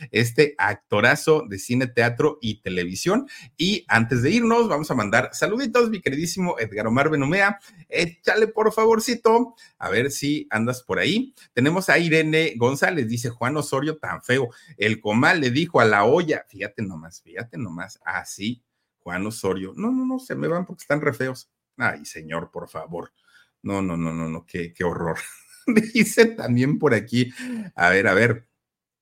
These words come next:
Brenda Ibarra, "Felicidades, Philip.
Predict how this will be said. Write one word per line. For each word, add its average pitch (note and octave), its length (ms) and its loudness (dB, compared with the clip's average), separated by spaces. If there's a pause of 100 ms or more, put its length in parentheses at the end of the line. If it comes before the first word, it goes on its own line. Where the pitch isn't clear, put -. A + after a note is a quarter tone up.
(200)
Brenda G#3+ 360 8
Ibarra, D3+ 380 8
"Felicidades, D4+ 720 4
Philip. B3+ 640 4